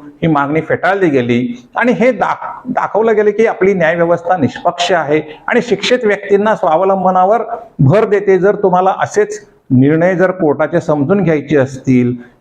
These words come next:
विवाहविषयक, अ, पोटगीविषयक, डायव्होर्सविषयक समजून घ्याय-, घ्यायचे असतील तर ह्या चॅनेलवर येत राहा. असेच मी व्हिडिओ तुम्हाला सांगत राहीन.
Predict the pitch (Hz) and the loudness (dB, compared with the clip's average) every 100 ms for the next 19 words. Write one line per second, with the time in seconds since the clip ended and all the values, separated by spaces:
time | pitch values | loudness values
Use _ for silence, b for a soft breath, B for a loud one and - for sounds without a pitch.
0 | _ _ - 143 185 233 214 - 190 - | _ _ -2 2 2 2 2 0 -2 0
1 | 156 143 135 139 151 196 170 - 170 147 | 2 2 0 -2 0 0 0 0 0 0
2 | 135 151 196 175 156 165 - 139 139 131 | -2 0 -2 -2 -2 -2 -2 2 2 2
3 | 127 123 113 107 120 - 127 120 - - | 2 0 -2 -2 -4 -2 -4 -4 -12 -8
4 | - 127 156 151 143 139 135 135 127 127 | 0 2 2 0 -2 0 2 0 2 2
5 | 143 226 - 165 143 143 - 127 170 156 | 2 2 0 -2 -2 -2 -4 -4 -2 0
6 | 143 139 135 143 135 B B - 143 147 | 2 2 2 2 0 B B 0 2 2
7 | 143 139 127 151 175 143 127 139 139 | 0 -2 0 0 0 -2 0 0 0